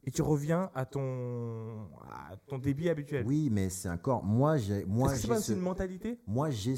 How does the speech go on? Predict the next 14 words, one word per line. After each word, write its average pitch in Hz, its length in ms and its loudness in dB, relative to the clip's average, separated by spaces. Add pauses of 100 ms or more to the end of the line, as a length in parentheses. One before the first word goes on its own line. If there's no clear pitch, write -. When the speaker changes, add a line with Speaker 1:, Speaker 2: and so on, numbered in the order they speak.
(140)
Speaker 2:
moi, 127 180 2
je 151 80 -4
pense 135 220 -6
que 98 220 -6
c'est - 260 -6
générationnel. 95 720 -2 (120)
Et 90 80 0
à 98 40 4
un 107 40 4
moment 123 200 2
donné, 123 320 2
encore 107 280 0
une 107 100 4
fois, 123 380 -2